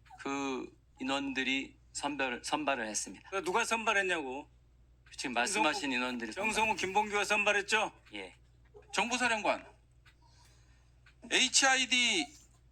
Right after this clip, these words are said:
Speaker 3: 통상 훈련 받을 때 무슨 복장으로 받습니까? 훈련복이 어떻게 돼요?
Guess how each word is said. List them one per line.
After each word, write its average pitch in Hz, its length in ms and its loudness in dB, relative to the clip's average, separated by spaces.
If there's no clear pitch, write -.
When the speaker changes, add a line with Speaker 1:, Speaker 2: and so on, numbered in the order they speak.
Speaker 3:
통상 262 380 2
훈련 269 320 2
받을 247 300 0
때 214 80 -2
무슨 185 300 0
복장으로 226 420 2
받습니까? 190 600 -2
훈련복이 240 540 -2
어떻게 160 300 -6
돼요? 135 200 -6